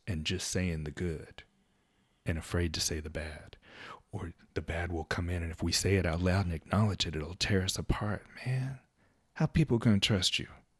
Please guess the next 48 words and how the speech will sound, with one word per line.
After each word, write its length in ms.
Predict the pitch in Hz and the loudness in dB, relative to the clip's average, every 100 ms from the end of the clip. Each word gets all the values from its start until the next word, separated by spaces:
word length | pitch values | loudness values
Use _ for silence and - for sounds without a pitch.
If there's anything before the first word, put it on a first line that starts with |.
| _ _ _ _ _ _ _ _ _ _ _ - | _ _ _ _ _ _ _ _ _ _ _ 4
You 140 | 135 | 6
have 200 | 143 135 | 6 4
to 80 | 131 | 2
acknowledge 480 | 98 107 120 117 123 | 4 6 4 4 2
what's 160 | - | 2
going 220 | 117 113 | 4 6
on 160 | 110 110 | 8 6
in 100 | 104 | 6
those 180 | 104 101 | 4 4
neighborhoods 640 | 107 104 95 98 104 - | 2 4 2 0 0 0
and 100 | 104 | 0
that 160 | 104 - | 2 0
your 100 | 113 | 2
tax 280 | 120 107 | 0 -2
dollars 320 | - 107 98 98 | 0 2 2 2
are 60 | |
paying 280 | 104 107 98 | 4 4 4
for 160 | - 92 | 2 -2
the 80 | |
police 460 | - - 107 101 - - | -2 0 0 0 -6 2
in 300 | 107 101 98 | 4 6 4
those 320 | 92 95 98 | 4 2 4
neighborhoods, 760 | 104 107 98 95 95 - - - - - - - | 2 2 -2 -4 -4 -6 -10 -14 -14 -14 -14 -4
and 140 | 107 98 | 2 2
that 120 | 98 | 2
the 80 | 101 | 0
fact 260 | 110 107 | 0 0
that 180 | 98 - | -2 0
your 120 | 107 | 0
kids 340 | - 117 107 95 | 0 0 2 2
are 100 | 92 | 2
in 120 | 87 | 0
good 400 | 85 95 110 104 | 0 4 4 2
schools 540 | - 117 117 120 104 | 2 2 2 0 0
means 280 | 98 92 87 | 0 0 0
somebody's 540 | - 113 107 104 101 | 2 2 2 2 2
in 200 | 98 95 | 2 2
bad 500 | 82 90 104 101 92 | 2 2 2 0 -2
schools, 600 | - - 87 82 - - - - - - | -2 2 0 0 -12 -18 -18 -16 -16 -6
and 120 | 95 | -2
the 60 | 92 | -2
fact 240 | - 110 107 | 0 2 2
that 80 | |
we 140 | 90 117 | 4 4
haven't 260 | 117 107 | 4 0
had 180 | 101 104 | 0 0
a 40 | 87 | 0
revolution 800 | 87 85 80 82 - 82 82 | -2 -4 -4 0 0 -2 -6